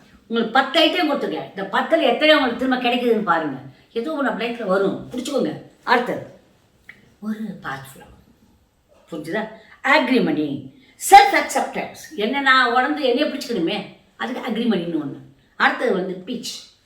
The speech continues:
அது எப்படின்னா, feel good, I'm all right, I'm good. அதுதான் பீச், அக்ரிமனி, பீச்.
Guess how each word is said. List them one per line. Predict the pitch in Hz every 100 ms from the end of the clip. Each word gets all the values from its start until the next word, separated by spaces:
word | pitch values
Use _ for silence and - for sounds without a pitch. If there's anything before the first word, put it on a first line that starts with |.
| _ _
அது | 254 269
எப்படின்னா, | 254 247 208 165 - - _ -
feel | 440 - 175
good, | - - - - - - _
I'm | - 349 311
all | 302
right, | - - _ _
I'm | - - -
good. | 160 - - - _ 214
அதுதான் | 226 185 175 175 294 -
பீச், | 226 185 - - - _ _ -
அக்ரிமனி, | 196 196 165 143 135 180 233 - _ _
பீச். | - 220 165 - -